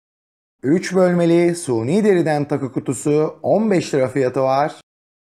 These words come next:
Seramik dörtlü çizgili banyo takımı, kırk lira set fiyatı. Simfer'den kırk beş litrelik kırmızı renk midi fırın, fiyatı ise iki yüz otuz lira.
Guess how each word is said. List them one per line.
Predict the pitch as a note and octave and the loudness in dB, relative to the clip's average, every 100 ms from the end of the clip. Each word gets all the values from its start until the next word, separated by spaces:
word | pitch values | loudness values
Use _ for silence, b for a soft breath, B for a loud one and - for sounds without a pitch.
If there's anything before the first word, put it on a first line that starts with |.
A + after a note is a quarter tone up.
| _ _ _ | _ _ _
Seramik | - B2+ C3 D#3 E3 E3 - | -6 -2 0 0 -2 -4 -4
dörtlü | C#3 D3 D3 E3 D#3+ D#3+ | 0 0 0 0 0 0
çizgili | D#3 C#3 B2 C3+ C#3+ | -2 -4 -2 0 2
banyo | C3+ C3+ C3+ C3 | 2 0 -2 -4
takımı, | C3 C#3+ C#3 C#3 C#3+ - | -4 -2 -2 -2 -4 -6
kırk | D3 G3+ G#3 | -2 -2 0
lira | E3 C#3+ | 0 0
set | C#3+ C3 - | 0 -4 -4
fiyatı. | C#3 C3 C#3 C#3 D3+ - _ _ _ _ _ _ _ _ _ | -2 -2 0 -2 -2 -8 _ _ _ _ _ _ _ _ _
Simfer'den | - D3 E3 F3 E3 D3+ E3 E3 E3+ | -6 -4 0 0 0 0 0 -2 -4
kırk | - A2+ - | -4 -6 -2
beş | C#3+ G#3 G3+ | -2 0 0
litrelik | E3+ F3 D#3+ E3 D#3+ | 0 0 2 0 -4
kırmızı | - A2+ A2 A#2 E3 | -4 -4 -2 -2 0
renk | G#3 F3 - | 0 0 -4
midi | D3 C#3+ | -2 -2
fırın, | C#3+ C#3 C#3+ D3+ | -2 -2 -2 -4
fiyatı | D3 - A2+ A2+ - | -6 -4 -4 -4 -2
ise | A#3+ A#3+ | -2 -2
iki | F3 D3+ | -4 -2
yüz | C3 | -2
otuz | C3 C3 B2 | -2 -2 -2
lira. | B2+ C3 D3+ | 0 0 -2